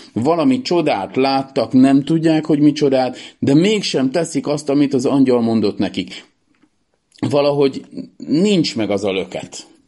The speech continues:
még ebben az angyali szóban, amire nekik szükségük van. Aztán, hogyha egy kicsit tovább megyünk a történetben, Mária, eh, a magdalai Mária elindul mégiscsak a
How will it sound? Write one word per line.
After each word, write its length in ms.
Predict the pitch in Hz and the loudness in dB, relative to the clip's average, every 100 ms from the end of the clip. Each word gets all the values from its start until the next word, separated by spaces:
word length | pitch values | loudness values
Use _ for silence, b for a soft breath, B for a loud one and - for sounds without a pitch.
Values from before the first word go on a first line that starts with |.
| _ | _
még 400 | - 104 87 82 - | -6 -4 -4 -10 -8
ebben 340 | 107 90 92 | -6 -4 -6
az 120 | 90 | -4
angyali 400 | 87 92 80 80 | -4 -4 -6 -6
szóban, 500 | - - 85 73 76 | -8 -4 -4 -4 -8
amire 320 | 76 98 101 | -6 -4 -2
nekik 300 | 104 92 - | -4 -6 -10
szükségük 640 | - - - - - - - | -12 -12 -12 -12 -14 -16 -20
van. 220 | - - _ _ _ _ B B B B B B | -20 -20 _ _ _ _ B B B B B B
Aztán, 260 | - 151 190 | -4 0 0
hogyha 160 | 170 | 0
egy 80 | 185 | -2
kicsit 340 | 185 247 - - | 0 -2 -2 0
tovább 360 | 170 131 98 | 2 2 0
megyünk 360 | 95 92 92 90 | -2 -4 -4 -4
a 100 | 90 | -2
történetben, 800 | 113 127 - 170 165 156 147 143 | 0 0 2 0 2 2 0 2
Mária, 580 | 156 147 117 101 95 98 B - | 0 0 -2 0 -2 -4 B -2
eh, 380 | 101 95 95 95 B - | 0 0 -2 -4 B -8
a 340 | 92 92 98 - | -4 -2 -4 -2
magdalai 580 | 127 131 117 101 95 | -2 0 -2 -2 -2
Mária 580 | 98 117 113 101 95 85 - B B B B | -2 -4 -4 -4 -4 -6 -10 B B B B
elindul 580 | 135 147 123 104 95 98 | 0 2 2 0 0 0
mégiscsak 600 | 120 107 101 - 120 - | 0 0 -4 -4 -6 -4
a 160 | 87 | -4